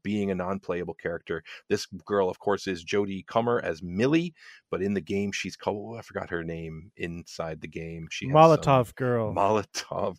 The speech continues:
Speaker 1: girl. Uh, so right away, in, just in, in, oh, and Lil Ray, Lil Ray Howery is a security guard at the bank where he works, and he's his friend. He's pretty enjoyable. He's always great.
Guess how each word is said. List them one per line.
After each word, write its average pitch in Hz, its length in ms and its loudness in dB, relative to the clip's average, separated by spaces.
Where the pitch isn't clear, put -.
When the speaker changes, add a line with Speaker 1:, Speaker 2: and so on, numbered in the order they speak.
Speaker 1:
girl. 85 400 -2
Uh, 120 420 6
so 185 460 10
right 208 200 12
away, 160 480 12
in, 135 300 0
just - 240 4
in, 151 260 6
in, 127 220 0
oh, 139 140 10
and 120 120 8
Lil 156 280 8
Ray, 127 400 8
Lil 170 160 6
Ray 151 160 10
Howery 131 480 8
is 113 260 2
a 104 60 -8
security 120 400 0
guard 110 140 6
at 98 60 -6
the 101 60 -4
bank 98 260 0
where 104 80 -2
he 98 80 -2
works, 95 380 2
and 85 80 -10
he's 90 120 -8
his 90 120 -12
friend. 90 460 -4
He's 104 160 -10
pretty 92 280 -4
enjoyable. 87 480 -6
He's 92 160 -10
always 90 220 -8
great. 87 320 -6